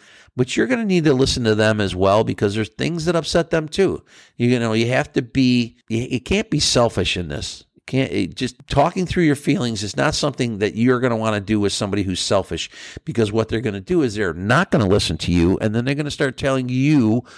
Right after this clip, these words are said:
what pisses them off, and they're not gonna give a fuck what pisses you off because they couldn't wait for you to shut up until, so they could start telling you what pisses them off.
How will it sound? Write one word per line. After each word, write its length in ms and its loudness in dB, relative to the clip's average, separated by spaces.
what 180 0
pisses 320 0
them 240 2
off, 240 2
and 100 -2
they're 120 0
not 140 -2
gonna 120 -2
give 200 0
a 60 -4
fuck 320 -2
what 160 -4
pisses 340 -4
you 140 -2
off 540 -4
because 300 0
they 100 0
couldn't 240 0
wait 160 -2
for 140 -8
you 80 -2
to 80 -2
shut 200 2
up 140 2
until, 380 0
so 160 -2
they 100 2
could 140 -4
start 280 -2
telling 300 -2
you 160 2
what 160 2
pisses 340 0
them 220 2
off. 280 -2